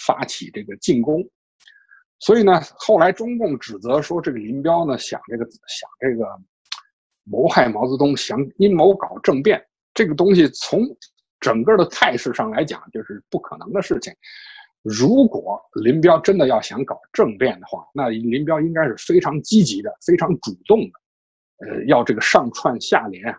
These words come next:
那要找人谈话，因为涉及到政变这个身家性命的事情，你，那你一定要广泛的这个动员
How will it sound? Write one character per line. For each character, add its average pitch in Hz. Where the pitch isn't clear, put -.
那 117
要 117
找 -
人 127
谈 -
话， -
因 175
为 196
涉 -
及 180
到 185
政 185
变 190
这 147
个 127
身 202
家 165
性 196
命 147
的 123
事 175
情， 92
你， 110
那 143
你 117
一 127
定 190
要 127
广 -
泛 180
的 104
这 -
个 92
动 165
员 110